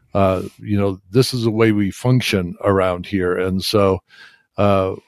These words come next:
next time there's a problem, here's how we want to do it. How's how we want to handle it. Let's just bring the problem right on in. We want to be behind you when you've got a pro-, a problem. And, you know, then the third way is identity statements.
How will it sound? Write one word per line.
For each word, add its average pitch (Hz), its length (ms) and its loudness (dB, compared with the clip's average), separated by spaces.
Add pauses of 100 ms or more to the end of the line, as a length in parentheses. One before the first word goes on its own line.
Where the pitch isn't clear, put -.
(260)
next 127 280 -2
time 147 200 2
there's 127 200 2
a 113 60 -2
problem, 113 560 2
here's 110 300 0
how 120 100 2
we 110 160 2
want 104 260 -2
to 95 120 -6
do 104 220 2
it. 87 60 -2
How's 92 200 -2
how 95 120 0
we 95 80 0
want 92 160 0
to 92 60 -2
handle 92 220 -2
it. - 20 -6
Let's 95 160 -6
just 95 160 -12
bring 104 160 0
the 101 80 -2
problem 95 420 -2
right 98 220 0
on 98 180 2
in. 127 300 4 (400)
We 110 100 4
want 113 180 4
to 104 40 0
be 104 160 2
behind 101 420 0
you 104 160 4
when 98 220 0
you've 95 300 -2
got 101 200 2
a 92 60 -2
pro-, 98 320 -2 (160)
a 95 100 -4
problem. 104 680 0
And, 87 400 -8 (460)
you 98 100 0
know, 87 340 0
then 110 360 -2
the 104 80 -2
third 127 340 2
way 104 300 2
is 101 400 -2 (300)
identity 107 560 2
statements. 90 760 -6